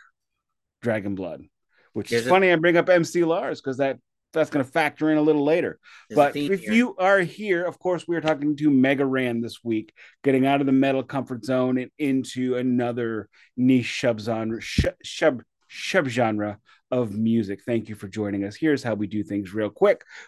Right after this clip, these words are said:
Speaker 1: We have a beer check. Well, I'm sorry, we have a greeting, we have a beer check, a vinyl check, news check, which I think we're gonna eschew this week, although I've got a small anecdote,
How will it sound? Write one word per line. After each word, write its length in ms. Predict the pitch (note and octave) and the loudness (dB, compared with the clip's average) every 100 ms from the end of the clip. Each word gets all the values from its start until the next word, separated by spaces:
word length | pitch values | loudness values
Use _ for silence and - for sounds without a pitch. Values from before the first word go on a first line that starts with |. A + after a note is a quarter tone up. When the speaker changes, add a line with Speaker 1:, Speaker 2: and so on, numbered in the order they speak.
| _ | _
Speaker 1:
We 240 | C#3 C#3+ | 8 8
have 380 | C#3 C3 C#3 B2 | 6 2 0 2
a 180 | C3 B2 | 2 2
beer 240 | A2 F3 | 2 0
check. 400 | F3 F#3 G3 - _ | 0 -2 -4 -8 _
Well, 140 | D3 C#3+ | 2 2
I'm 80 | |
sorry, 140 | B2+ A2 | 0 -2
we 60 | |
have 120 | A#2 A#2 | -4 -4
a 20 | |
greeting, 520 | A#2 B3 A#3+ A#3 - - _ | -4 -2 -2 -4 -8 -18 _
we 60 | B2+ | 0
have 80 | |
a 40 | D#3 | 0
beer 260 | - E3+ | 2 2
check, 360 | - D#3 C#3+ - _ - | 4 2 2 -2 _ -6
a 80 | |
vinyl 340 | G#2 B2 B2+ A#2+ | -2 0 0 -2
check, 340 | - A#2+ A2+ _ _ _ | 2 0 0 _ _ _
news 400 | A#2+ C3+ C#3+ C3+ | 4 8 8 6
check, 280 | - C3+ B2+ | 0 -4 -4
which 100 | A#2+ | -8
I 100 | A#2 - | -10 -2
think 160 | F#3 E3+ | -2 0
we're 80 | D3 | 2
gonna 220 | D3 C#3+ | 2 2
eschew 680 | C3 A#2+ - - E3 E3 D3 | -2 -6 -12 -10 -4 2 4
this 180 | B2+ | 2
week, 140 | C#3 C#3 | -2 -2
although 220 | C3+ C3+ | 0 0
I've 180 | C3 A#2+ | 0 -2
got 140 | B2+ | -2
a 100 | A#2 - | -4 -6
small 400 | - D3+ D3 - | -4 0 0 -2
anecdote, 600 | B2+ B2+ A#2 C3+ A#2 A#2 | -4 -4 -4 -2 -2 -2